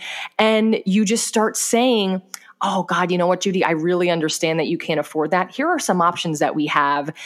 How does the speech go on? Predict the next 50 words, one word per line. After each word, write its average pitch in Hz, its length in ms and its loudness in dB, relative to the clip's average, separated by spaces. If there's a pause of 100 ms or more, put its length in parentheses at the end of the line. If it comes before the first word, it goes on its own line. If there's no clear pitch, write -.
(160)
that 165 180 4
will 165 140 0
fit - 260 -2
better 156 220 2
with 151 240 -2
your 139 80 0
budget. - 360 -2
Let's 156 200 2
go 208 160 4
through 302 220 2
them." - 280 -2 (500)
So - 180 4
now 240 220 6
you're 311 160 2
just 247 200 0
putting 226 240 4
a 202 40 4
small 185 320 2
boundary, 180 440 2
but 147 220 -6
that 254 200 -2
small 220 300 2
boundary 196 720 0
could 190 160 -2
make 190 280 0
you 170 300 -2 (180)
thousands 220 580 0
of 190 100 -2
dollars 143 380 2
a 147 60 -2
year, 139 500 -2
but 240 140 2
more 302 260 2
than 277 120 2
the 208 60 2
money, 151 380 0
'cause 175 100 -4
it's 170 160 -6
not 220 200 0
really 180 200 0
about 151 360 0
that. 151 260 0 (540)
It's 220 220 2
the 226 140 2
empowerment 202 840 2
that 165 100 0
you 170 120 -2
feel 196 380 0
within 170 300 -2
yourself 143 800 0